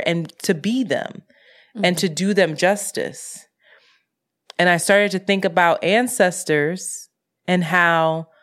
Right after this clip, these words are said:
Speaker 1: ancestors is just a word for me right now.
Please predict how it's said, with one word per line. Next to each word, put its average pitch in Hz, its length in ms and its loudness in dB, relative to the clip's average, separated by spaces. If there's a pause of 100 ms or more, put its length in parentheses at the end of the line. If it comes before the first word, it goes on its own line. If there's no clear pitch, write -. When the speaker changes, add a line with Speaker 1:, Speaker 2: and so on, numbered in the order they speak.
(520)
Speaker 1:
ancestors 208 600 2
is 196 100 0
just 190 240 -2
a 180 80 2
word 185 320 2
for 185 220 -2
me 151 160 -2
right 127 240 -2
now. 104 400 -6